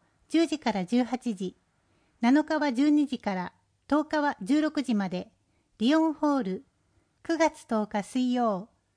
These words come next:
対象、十六歳以上。内容、油絵、日本画、デッサン、一人一点。大きさは二十号、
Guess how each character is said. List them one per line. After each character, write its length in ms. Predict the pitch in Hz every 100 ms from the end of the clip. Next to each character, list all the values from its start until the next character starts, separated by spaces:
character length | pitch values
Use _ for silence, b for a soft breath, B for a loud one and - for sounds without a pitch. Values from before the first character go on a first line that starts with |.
| _ _ _
対 200 | - 302
象、 480 | 311 - 294 285 269 202
十 240 | 196 311
六 180 | 330 -
歳 300 | - 311 294
以 60 | 240
上。 440 | 202 190 185 196 _ _ _ _
内 280 | 220 285 285
容、 380 | 285 269 254 240 _ -
油 420 | 226 294 294 277
絵、 200 | 269 - -
日 160 | 214
本 240 | 240 262 247
画、 240 | 240 233 - 208
デ 140 | 285
ッ 40 |
サ 280 | 294 - 208
ン、 200 | 180 190 -
一 280 | _ - 320
人 160 | 226 269
一 60 |
点。 420 | - - 185 185 - _ _ _ _
大 140 | 294 311
き 120 | -
さ 140 | 311
は 100 | 302
二 200 | 269 262
十 220 | 294 302
号、 380 | 214 190 175 196